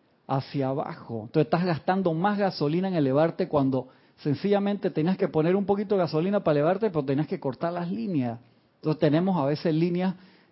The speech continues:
ey, que no nos damos cuenta. Son cosas tan sencillas, casi invisibles,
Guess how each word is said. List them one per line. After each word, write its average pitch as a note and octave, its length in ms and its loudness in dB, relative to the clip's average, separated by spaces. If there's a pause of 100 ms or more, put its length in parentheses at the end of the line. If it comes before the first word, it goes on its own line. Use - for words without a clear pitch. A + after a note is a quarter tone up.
ey, D3 160 -2
que A#2+ 160 -8
no B2+ 120 -4
nos C3+ 120 -4
damos D#3 300 -6
cuenta. E3 520 -8
Son C#3+ 200 -2
cosas F3+ 360 -2 (160)
tan G#3 300 -2 (140)
sencillas, C3+ 720 -2
casi F3+ 300 -4
invisibles, C#3+ 720 -4